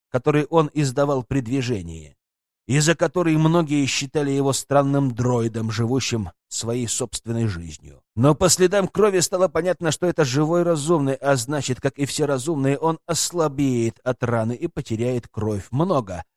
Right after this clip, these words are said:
а стало быть, опять-таки ослабеет. Судя по усилившемуся скрипу, они нагоняли его.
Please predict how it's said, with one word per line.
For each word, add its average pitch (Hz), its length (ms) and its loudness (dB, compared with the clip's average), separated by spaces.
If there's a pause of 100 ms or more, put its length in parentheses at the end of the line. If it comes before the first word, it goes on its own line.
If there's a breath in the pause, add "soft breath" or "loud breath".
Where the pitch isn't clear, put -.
(120)
а 120 100 -4
стало 117 320 -4
быть, 98 140 -6 (460)
опять-таки 120 760 -6
ослабеет. 82 840 -8 (200)
Судя 156 360 0
по - 120 -4
усилившемуся 160 840 0
скрипу, 131 640 0 (340)
они 120 320 -4
нагоняли 123 720 -2
его. 65 420 -20